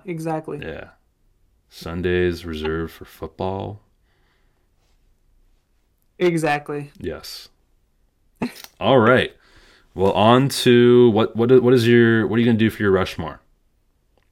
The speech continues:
Speaker 1: I am going to put, um, an Eagles hat.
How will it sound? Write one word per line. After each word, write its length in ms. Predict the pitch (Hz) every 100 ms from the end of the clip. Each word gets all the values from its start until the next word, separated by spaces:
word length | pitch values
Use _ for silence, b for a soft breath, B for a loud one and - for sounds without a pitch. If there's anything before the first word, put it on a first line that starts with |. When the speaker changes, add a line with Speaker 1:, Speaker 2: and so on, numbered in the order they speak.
| _ _ _ _ _ _ _ _ _
Speaker 1:
I 540 | 170 180 208 220 220 214
am 140 | 185 170
going 320 | 170 160 156
to 180 | - 165
put, 680 | - - 151 - - - _ _ _ _ _ _ _ _ _ -
um, 420 | 147 151 151 160
an 100 | 160
Eagles 320 | 196 247 160
hat. 340 | - - -